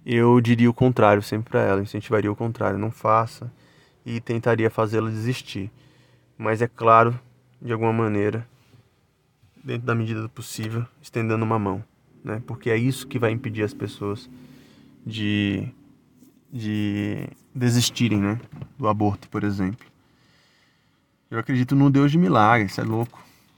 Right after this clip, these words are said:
Mas eu não posso permitir, ou não posso exigir, melhor dizendo, da sociedade, que toda a socie-,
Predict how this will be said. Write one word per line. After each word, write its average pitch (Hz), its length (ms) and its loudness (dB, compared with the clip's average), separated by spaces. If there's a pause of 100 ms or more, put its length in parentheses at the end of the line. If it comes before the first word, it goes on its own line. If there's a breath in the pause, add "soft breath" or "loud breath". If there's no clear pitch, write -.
(500)
Mas 113 800 -4 (720)
eu 127 80 -10
não 143 140 -4
posso 127 320 -2
permitir, 123 800 -2
ou 110 180 0
não 120 140 0
posso 117 260 -6
exigir, 110 460 -2
melhor 101 260 -2
dizendo, 110 360 -6
da 113 100 0
sociedade, 113 680 2
que - 60 -12
toda 120 180 0
a - 20 2
socie-, 123 400 -2